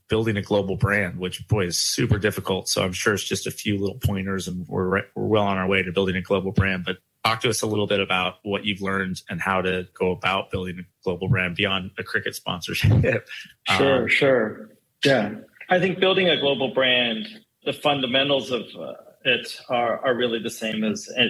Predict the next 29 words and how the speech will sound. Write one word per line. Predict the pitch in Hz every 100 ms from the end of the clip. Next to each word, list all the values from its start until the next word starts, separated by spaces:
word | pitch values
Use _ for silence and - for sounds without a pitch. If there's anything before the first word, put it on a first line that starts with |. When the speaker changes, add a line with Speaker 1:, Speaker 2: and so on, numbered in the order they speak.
| -
Speaker 2:
building | 113 107 98
any | 113 127
brand, | 107 92 92 87 - - -
right? | 98 101 107
So | - 120
what | 113 123 110
we | 135 147
focused | 143 127 - 117 123
on | 110 107 104 -
first | 123 127 -
and | 107
foremost | - 113 110 104 107 -
was | 107 104 95 - _ _ _ -
really | 131
stripping | 127 - - 151 127
down | 120 117
the | 101
brand | 113 104 107 107 - - -
to | 120 110 104 104 -
the | 110
core, | - 110 101
down | - 110 107
to | - 110 104 101 - _ _ _ _ _ _
sort | - 104
of | 101 98
the | 104 98 98
why | 120 123
we | 117 120
exist, | 113 98 113 110 107 - - -